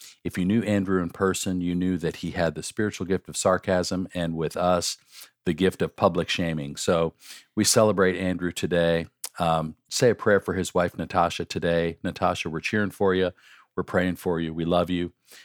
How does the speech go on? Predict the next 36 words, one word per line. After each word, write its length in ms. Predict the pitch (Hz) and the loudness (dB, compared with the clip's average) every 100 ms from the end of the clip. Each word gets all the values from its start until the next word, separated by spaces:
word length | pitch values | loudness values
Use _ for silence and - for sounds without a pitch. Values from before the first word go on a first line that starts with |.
| _ | _
Uh, 280 | 92 85 82 | 0 2 2
we 100 | 85 | 2
hope 180 | 107 107 | 2 2
that 100 | 95 | 0
you 120 | 87 | -4
enjoy 320 | 85 76 92 90 | -4 0 2 2
this 220 | 82 - | 0 -4
interview 520 | 87 82 80 80 80 - | -6 -6 -4 -4 -4 -6
with 220 | 87 76 | -6 -6
Andrew 380 | 82 85 82 82 | -4 -4 -2 -4
and 120 | 80 80 | -4 -2
Robert. 360 | 78 76 71 _ - - - _ _ - - - | 0 -2 -6 _ -18 -18 -18 _ _ -20 -4 2
Also, 260 | 117 107 | 4 4
do 180 | 80 95 | 4 4
us 140 | 101 - | 4 2
a 60 | |
favor, 440 | - 85 71 69 - - | 2 2 2 -2 -8 4
download 400 | 107 123 117 95 | 6 6 4 2
the 80 | 85 | 0
song 300 | - 92 87 | 2 2 2
that 120 | 85 | 0
they're 120 | 85 | -2
talking 340 | 80 85 76 76 | 0 0 -2 -4
about, 400 | 67 76 76 - - - - | -2 0 0 -2 -14 -18 -6
and 140 | 85 | -2
as 120 | 87 82 | -2 -2
you 100 | 90 | 0
listen 260 | 107 - | 0 0
to 80 | 92 | -2
this 200 | 85 82 | -2 -4
great 280 | - 90 95 | 0 2 4
live 300 | 87 92 90 | 4 4 2
mix, 380 | 87 76 69 - | -2 -4 -6 -6
just 320 | - 98 - | -2 -2 -2
remember 420 | 87 85 92 87 | -2 0 0 0
Andrew, 560 | 80 92 90 92 90 92 | -2 -2 -2 0 0 0